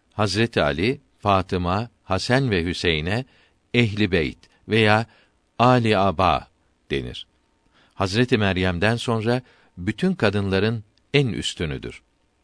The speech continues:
Yüzü pek beyaz ve parlak olduğundan Zehra denildi. Ayet-i kerime ve hadis-i şeriflerle met olundu. Resulullah'ın vefatından sonra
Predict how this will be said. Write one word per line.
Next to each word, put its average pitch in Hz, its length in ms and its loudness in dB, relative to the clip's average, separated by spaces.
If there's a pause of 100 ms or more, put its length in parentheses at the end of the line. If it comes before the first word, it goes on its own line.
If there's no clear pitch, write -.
(400)
Yüzü 117 400 0 (120)
pek 160 320 -2
beyaz 98 580 2
ve 95 140 2
parlak 95 520 0
olduğundan 110 680 0 (520)
Zehra 101 720 0 (320)
denildi. 65 440 -4 (880)
Ayet-i 120 420 2
kerime 95 520 2
ve 87 80 0
hadis-i 95 480 -2
şeriflerle 95 640 0
met 82 360 -6
olundu. 65 420 -8 (840)
Resulullah'ın 117 920 2
vefatından 92 720 0
sonra 101 500 -4